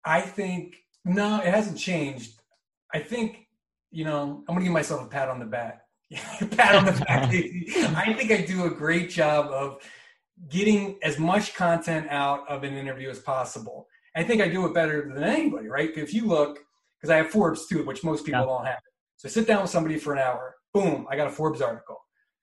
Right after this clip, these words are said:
Speaker 1: Bam, I got a YouTube inter-, video. Bam, I got a podcast. I got clips for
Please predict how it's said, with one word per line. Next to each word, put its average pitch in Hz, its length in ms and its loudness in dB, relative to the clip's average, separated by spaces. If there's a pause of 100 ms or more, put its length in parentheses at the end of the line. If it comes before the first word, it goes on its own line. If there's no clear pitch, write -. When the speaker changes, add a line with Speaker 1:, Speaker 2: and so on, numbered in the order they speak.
(160)
Speaker 1:
Bam, 180 260 2
I - 80 2
got 135 140 2
a 135 40 -4
YouTube 160 440 0
inter-, - 280 -6 (280)
video. 135 340 -2 (400)
Bam, 175 260 2
I 143 60 0
got 170 140 0
a - 60 -2
podcast. - 720 -2 (1400)
I 170 120 4
got 165 260 2
clips - 720 -2
for 151 560 -2